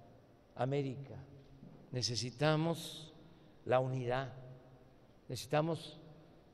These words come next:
el respeto a las soberanías de todos los países, que se respete la soberanía de Guatemala, que se respete la soberanía de México, y como aquí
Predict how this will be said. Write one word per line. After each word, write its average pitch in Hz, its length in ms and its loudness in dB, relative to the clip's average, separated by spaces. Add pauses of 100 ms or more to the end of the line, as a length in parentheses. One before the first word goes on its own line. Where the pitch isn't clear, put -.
(440)
el 127 160 0
respeto 165 840 2
a - 100 2
las 170 200 6
soberanías 165 1300 2 (420)
de 123 100 0
todos 151 200 4
los 139 140 2
países, 127 640 -4
que 131 100 -4
se 127 140 -2
respete 151 580 0
la 110 140 -4
soberanía 113 720 -2 (880)
de 139 120 4
Guatemala, 123 760 2 (1000)
que 139 120 -2
se 135 160 0
respete 139 640 4
la 113 160 0
soberanía 107 960 0
de 95 80 -2
México, 117 580 -2 (200)
y 131 80 -6
como 127 260 0
aquí 156 380 -2